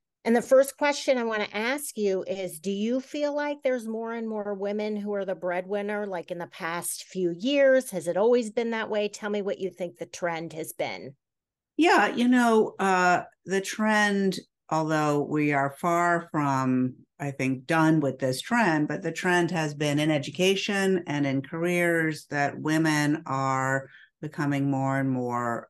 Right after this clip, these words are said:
Speaker 2: uh, successful and more and more educated over their male counterparts. And as a result, we have a lot more families in which the woman has, is, is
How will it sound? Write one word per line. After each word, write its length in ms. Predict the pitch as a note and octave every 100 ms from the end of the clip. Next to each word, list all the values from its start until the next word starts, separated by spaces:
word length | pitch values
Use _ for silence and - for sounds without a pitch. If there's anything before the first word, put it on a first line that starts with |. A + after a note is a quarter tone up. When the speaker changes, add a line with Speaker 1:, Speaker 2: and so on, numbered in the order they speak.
| A#2
Speaker 2:
uh, 160 | A2
successful 840 | A#2 A#2+ - A#2 A#2 - A2+ A#2 A2+
and 100 | B2
more 160 | B2+ B2+
and 80 |
more 140 | A#2+ A#2
educated 680 | F#3+ G#3+ - D3+ B2+ B2+ B2
over 640 | - B2+ B2+ B2+ B2+ B2 D#3+
their 180 | C3
male 260 | C3 C3 B2
counterparts. 880 | - F#3 G3 F3 - A2+ A2+ - - - - _ -
And 160 | D3+
as 180 | E3+ E3
a 100 | E3+
result, 800 | E3+ E3+ D#3+ A3 B3 C3 D3 - _ - _ -
we 200 | F3 E3
have 500 | D#3 D#3+ D#3 D3+ D3+ -
a 160 | C#3
lot 480 | C#3+ D#3+ E3 E3 D#3+
more 640 | D#3 D3+ D3 C#3+ C#3 C#3 -
families 680 | A3+ C#4 F#3 B2 B2+ C3+ C3+
in 200 | C#3 D3
which 320 | D3 C#3+ -
the 140 | D3+
woman 680 | C#3+ D3 D#3+ D#3 C#3+ C#3 D3 -
has, 420 | - D3+ C#3+ C#3 -
is, 500 | - D3 D#3 C#3+ - -
is 360 | D#3+ F3 F3